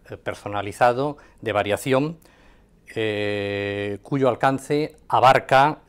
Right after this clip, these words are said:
eh, tanto el diseño mecánico como eléctrico, como de refrigeración, toda la documentación necesaria para el, eh, equipo y las, eh,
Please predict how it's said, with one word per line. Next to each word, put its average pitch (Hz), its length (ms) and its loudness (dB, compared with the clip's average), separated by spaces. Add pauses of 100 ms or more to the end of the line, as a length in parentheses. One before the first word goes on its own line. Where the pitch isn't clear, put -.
eh, 104 320 -4
tanto 107 560 -4
el 101 140 -10
diseño 120 340 -8
mecánico 139 760 2
como 101 220 -4
eléctrico, 135 920 -2
como 104 400 0
de 98 480 -4
refrigeración, 135 880 -4 (680)
toda 143 180 6
la 127 120 6
documentación 120 760 -2
necesaria 127 760 -2
para 92 760 -8
el, 92 260 -10
eh, 90 340 -10
equipo 143 560 0 (540)
y 156 380 2
las, 104 800 0
eh, 95 340 -4